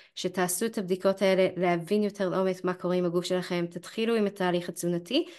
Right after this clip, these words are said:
ובמקרים מסוימים אני כן ממליצה להגיע אליי לתוכנית ליווי המלא חופשייה משחלות פוליציסטיות, כדי שנוכל לעשות לך את הבדיקה, לדייק על מה זה יושב,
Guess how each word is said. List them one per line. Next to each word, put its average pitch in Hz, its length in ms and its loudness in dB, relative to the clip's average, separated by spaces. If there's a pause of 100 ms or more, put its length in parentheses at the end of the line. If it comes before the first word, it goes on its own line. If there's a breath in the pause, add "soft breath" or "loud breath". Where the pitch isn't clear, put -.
(280 loud breath)
ובמקרים 202 500 4
מסוימים 240 520 0
אני 202 200 0
כן 233 180 -2
ממליצה 202 380 2
להגיע 180 400 4
אליי 180 300 2
לתוכנית 175 480 -4
ליווי 175 340 4
המלא 170 400 2
חופשייה 175 400 -2
משחלות 175 480 -2
פוליציסטיות, 185 600 -2 (420 loud breath)
כדי 214 360 4
שנוכל 196 380 2
לעשות 175 300 0
לך 175 100 -4
את - 80 -12
הבדיקה, 170 500 2
לדייק 175 420 2
על 175 60 2
מה 180 140 2
זה 160 120 -2
יושב, 226 320 0